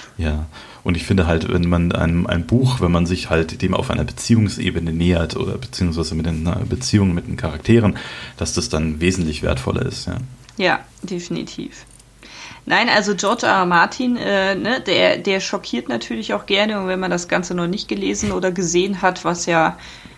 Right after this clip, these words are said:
Speaker 2: glaub ich, gar nicht mehr so f-, so der große Anteil der Bevölkerung <laughs> ist.
Speaker 1: Ja.
Speaker 2: Ähm, also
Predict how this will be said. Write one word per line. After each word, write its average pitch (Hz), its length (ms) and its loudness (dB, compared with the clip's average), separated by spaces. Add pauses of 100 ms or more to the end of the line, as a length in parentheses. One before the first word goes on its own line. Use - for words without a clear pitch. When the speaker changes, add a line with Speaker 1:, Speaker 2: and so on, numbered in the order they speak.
(520)
Speaker 2:
glaub 202 240 4
ich, 233 160 -4
gar 165 180 2
nicht 202 240 -6
mehr 190 160 -2
so 196 280 0
f-, - 240 -6
so 233 260 0
der 302 160 4
große 240 420 -2
Anteil 233 380 2
der 226 140 4
Bevölkerung 208 920 0
<laughs> - 20 -6
ist. - 500 -2 (640)
Speaker 1:
Ja. 185 220 4
Speaker 2:
Ähm, 175 480 0 (420)
also 190 260 2